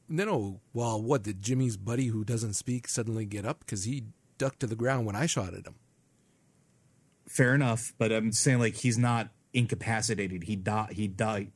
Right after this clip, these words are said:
Speaker 2: dove down to dodge. So he's not incapacitated like Jimmy. So are you firing at the silent guy?
Speaker 1: Oh, so basically you're telling me just to get rid of. Okay, hold on. Before I do that,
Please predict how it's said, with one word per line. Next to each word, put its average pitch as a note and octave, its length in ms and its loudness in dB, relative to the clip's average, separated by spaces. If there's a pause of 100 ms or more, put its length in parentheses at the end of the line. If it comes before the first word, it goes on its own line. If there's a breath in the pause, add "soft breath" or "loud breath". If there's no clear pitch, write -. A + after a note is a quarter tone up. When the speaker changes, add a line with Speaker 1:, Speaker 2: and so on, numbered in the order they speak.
(260)
Speaker 2:
dove A#2+ 280 2
down G#2+ 260 0
to G2+ 140 -4
dodge. F2 600 -8 (440 soft breath)
So - 140 -6
he's G#2+ 200 2
not A2 180 2
incapacitated G2 640 0
like F2+ 160 0
Jimmy. F2 260 0
So F#2 220 -4
are F2+ 100 -4
you F#2 100 0
firing F#2+ 360 2
at F#2 260 0
the F#2+ 80 -4
silent F#2+ 380 0
guy? A2 280 2
Speaker 1:
Oh, C3 120 0
so A#2 120 0
basically A2+ 420 2
you're G#2+ 100 -2
telling G#2+ 240 -2
me G2+ 80 -6
just G2 180 -4
to G2+ 80 -6
get G2 160 -6
rid F#2+ 220 -6
of. F2 340 -14 (460)
Okay, B2+ 160 4
hold C#3+ 280 4
on. G2+ 80 -4
Before D3+ 360 -2
I C3+ 100 0
do C3+ 200 6
that, F#2 360 -4